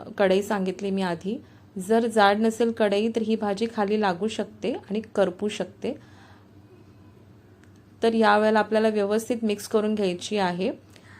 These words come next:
आणि आपल्याला एका प्लेटमध्ये काढून कोथिंबीर वरतून भुरभुरून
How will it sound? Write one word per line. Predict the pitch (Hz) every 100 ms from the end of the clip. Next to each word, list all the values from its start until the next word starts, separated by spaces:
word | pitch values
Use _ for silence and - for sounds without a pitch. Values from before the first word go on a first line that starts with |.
| - - -
आणि | 202 190 208
आपल्याला | 190 196 196 226 370 - - - - - -
एका | 196
प्लेटमध्ये | 220 214 190 190 202 196
काढून | 202 196 180 185 269 - - - - - - - - - - -
कोथिंबीर | 226 202 220 214 240
वरतून | 220 208 202 233
भुरभुरून | 220 196 196 202 262